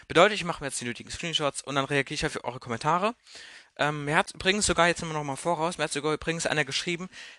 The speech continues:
dass ich, äh, dass er einen Epic-Partner-Code hat. Den werde ich auf jeden Fall auch mal versuchen einzutragen, das nächste Mal in Rocket League, vielleicht morgen oder so. Wird aber auf jeden Fall nicht, ähm, äh, auf der Aufnahme sein.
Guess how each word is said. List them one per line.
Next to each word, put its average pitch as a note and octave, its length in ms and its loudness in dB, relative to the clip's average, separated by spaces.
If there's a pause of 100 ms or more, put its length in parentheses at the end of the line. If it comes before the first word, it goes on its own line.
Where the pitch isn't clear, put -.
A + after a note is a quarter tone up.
(100)
dass D3+ 240 4
ich, D#3+ 160 0 (220)
äh, D3 400 4
dass D#3 240 0
er D3 160 4
einen C#3 140 -2
Epic-Partner-Code B2 960 -4
hat. F3+ 180 -2
Den D3 80 -6
werde D3+ 80 0
ich D#3+ 100 -4
auf D3 60 -8
jeden D#3 120 -4
Fall D3+ 120 2
auch B2+ 180 0
mal C#3 120 -2
versuchen C3+ 300 -8
einzutragen, D3 500 -4
das C#3+ 120 -10
nächste C3+ 220 -4
Mal C3 140 0
in B2+ 40 -2
Rocket C3+ 220 -6
League, C3+ 180 -8 (320)
vielleicht A#2+ 240 -2
morgen D#3 240 4
oder C#3+ 120 -2
so. C3+ 240 -4
Wird D#3 100 4
aber D3+ 180 4
auf D3+ 140 -4
jeden D3+ 120 -4
Fall D3 220 -2
nicht, D3+ 560 -6 (480)
ähm, D3 340 2 (380)
äh, C3 60 -2
auf C3+ 320 2
der - 180 0
Aufnahme F#3 400 -2
sein. F3 380 0